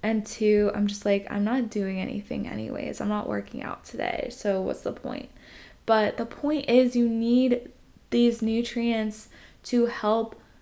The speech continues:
regulate your system. You need that, you need the, um, the nutrients, the, the phytochemicals in the plants that are in these supplements to help your cells'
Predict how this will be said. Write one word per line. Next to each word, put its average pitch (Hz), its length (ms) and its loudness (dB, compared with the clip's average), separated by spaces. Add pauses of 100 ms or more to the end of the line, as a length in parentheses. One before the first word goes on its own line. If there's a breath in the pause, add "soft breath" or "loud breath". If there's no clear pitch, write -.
(180 soft breath)
regulate 214 580 2
your 208 140 0
system. 202 800 -6
You 214 180 0
need 220 440 2 (560 loud breath)
that, 202 480 2
you 226 160 2
need 254 240 4
the, - 360 4
um, 202 500 -4 (440)
the 214 280 -2 (320)
nutrients, 247 680 2
the, 202 320 2 (880 loud breath)
the 226 140 0
phytochemicals 226 1400 2
in 208 100 0
the 202 80 0
plants 202 540 -4
that 190 220 0
are 190 240 0 (100)
in 214 420 0 (320)
these 214 260 -2
supplements 214 880 0 (100)
to 220 360 0
help 208 640 0
your 214 160 0
cells' 196 720 0